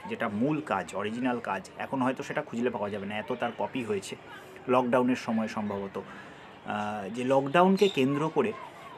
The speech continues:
যে, আহ, পরিযায়ী শ্রমিকদের বাড়ি আসার ছবি বা একজন, আহ, মানে শতছিন্ন স্যান্ডো গেঞ্জি গায়ে দেওয়া একজন পিতা এবং তার কাঁধে তার সন্তান, এই যে এই ছবিগুলি,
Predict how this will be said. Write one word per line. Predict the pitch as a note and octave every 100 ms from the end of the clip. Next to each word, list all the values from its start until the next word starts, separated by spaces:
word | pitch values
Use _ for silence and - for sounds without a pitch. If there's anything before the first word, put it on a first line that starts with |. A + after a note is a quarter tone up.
| -
যে, | A#2 C3 A#2+ -
আহ, | A#2 A2 A2 - -
পরিযায়ী | C#3 C#3 D3 D3
শ্রমিকদের | - B2 C3 C3 C3 A#2
বাড়ি | A2 A#2
আসার | C3+ - C#3
ছবি | - A#2 A2 - - - - -
বা | G#2 A2+ A#2 -
একজন, | B2 A2+ C3+ C3+ B2+
আহ, | A#2+ A#2+ A#2 A2+ G2+ A2
মানে | A2
শতছিন্ন | A2 - B2+ C#3+ - C#3+ C#3+
স্যান্ডো | C3+ B2 B2+
গেঞ্জি | C3 C#3 C3+
গায়ে | A#2 A2 A2+
দেওয়া | B2+ B2+
একজন | A#2+ A#2 A#2
পিতা | A#2+ A2+ B2+
এবং | A#2+ A#2+ A2+
তার | A2+ A2+
কাঁধে | G#2 A2
তার | A2 A2+
সন্তান, | - A2+ A2+ G#2+ G#2+ - - - - - - - -
এই | B3 C4
যে | C#4 -
এই | A3
ছবিগুলি, | A3 - F3+ G3 A2+ A2+